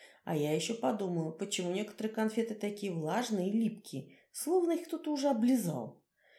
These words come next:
Вообще, Анна и строгость — это два несовместимых понятия. Это одно из ее качеств, которое мне в ней безмерно нравится.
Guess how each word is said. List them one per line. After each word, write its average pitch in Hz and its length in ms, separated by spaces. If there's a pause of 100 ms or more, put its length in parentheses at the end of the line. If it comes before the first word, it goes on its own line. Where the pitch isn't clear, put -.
(260)
Вообще, 151 400
Анна 175 360
и - 20
строгость — 180 500
это 151 160
два 147 220
несовместимых 156 840
понятия. 139 560 (340)
Это 160 300
одно 165 300
из 180 120
ее 160 200
качеств, - 480
которое 151 460
мне 160 220
в 220 80
ней 160 140
безмерно 165 540
нравится. 165 560